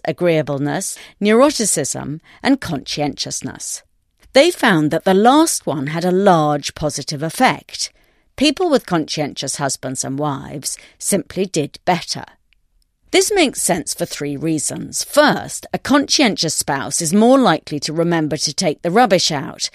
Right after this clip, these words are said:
and to make sure there's something for supper. If you marry someone like this, you don't have to get entirely bogged down in such things yourself.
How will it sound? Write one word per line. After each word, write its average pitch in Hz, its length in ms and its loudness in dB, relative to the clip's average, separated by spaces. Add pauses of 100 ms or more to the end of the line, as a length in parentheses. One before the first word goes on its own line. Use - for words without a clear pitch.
(280)
and - 140 2
to 214 80 2
make 170 200 -2
sure 156 220 0
there's 139 160 -4
something 151 320 -2
for 160 100 -8
supper. - 480 -2 (460)
If 180 160 -6
you 190 100 6
marry 165 280 4
someone 147 340 0
like 147 240 -4
this, 165 420 2 (240)
you 202 120 0
don't 262 240 6
have 202 220 2
to - 60 -8
get 160 200 0
entirely 170 580 4
bogged 160 340 0
down 147 300 0
in 143 80 0
such - 320 -6
things 139 320 -4
yourself. - 800 -2